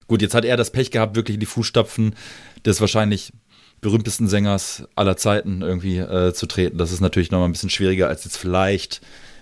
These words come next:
nur in Anführungsstrichen, ähm, Mark Shelton irgendwie, äh, gesanglich zu unterstützen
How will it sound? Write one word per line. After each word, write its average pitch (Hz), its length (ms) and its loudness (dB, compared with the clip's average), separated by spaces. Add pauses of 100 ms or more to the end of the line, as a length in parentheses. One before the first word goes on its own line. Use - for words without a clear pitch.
nur 113 680 2
in 104 120 -4
Anführungsstrichen, 101 840 0 (400)
ähm, 85 720 0 (100)
Mark 92 240 0
Shelton 98 480 0
irgendwie, 85 400 -2
äh, 85 240 2
gesanglich 85 440 0
zu 92 100 -6
unterstützen 87 600 -6